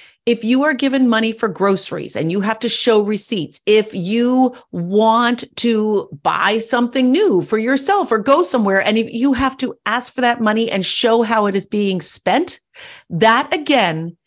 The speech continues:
is a sign of financial abuse. Does your partner have to show how he spends every dime? If he doesn't, and it's not equal, if you're both doing that, that's fine. But if only one of you is and the other isn't,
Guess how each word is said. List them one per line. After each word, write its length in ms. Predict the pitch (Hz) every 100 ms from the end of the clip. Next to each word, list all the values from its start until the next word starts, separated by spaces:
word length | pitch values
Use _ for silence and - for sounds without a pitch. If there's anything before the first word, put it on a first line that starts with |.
| _ _
is 120 | 240
a 80 | 240
sign 380 | - 233 202 202
of 120 | 202
financial 580 | 208 190 175 165 160 175
abuse. 680 | 156 151 151 - - - - _ - - _ _
Does 240 | 240 196
your 200 | 262 381
partner 840 | - - - 262 - 302 311 330 330
have 260 | 247 262 254
to 100 | 240
show 460 | - 247 226 233
how 400 | 220 220 196 190
he 460 | - - 214 214 247
spends 560 | - - 196 202 208 - -
every 300 | 180 190 196
dime? 640 | 185 180 180 202 226 240 _ _
If 120 | 190
he 140 | - 262
doesn't, 540 | 294 277 208 185 185 - - 180
and 100 | 185
it's 160 | 185
not 380 | 202 214 247 254
equal, 440 | 294 349 - 160 147
if 100 | 208
you're 100 | 233
both 320 | 381 571 -
doing 320 | 330 220 190
that, 340 | 156 131 151 - _ _
that's 200 | 240 254
fine. 300 | - 202 - _ _ - -
But 120 | - 247
if 100 | 269
only 300 | 262 262 226
one 400 | 208 226 285 370
of 120 | 330
you 200 | 330 320
is 200 | 320 269
and 140 | 226
the 140 | 226 -
other 380 | 240 269 269 -
isn't, 480 | 220 294 320 339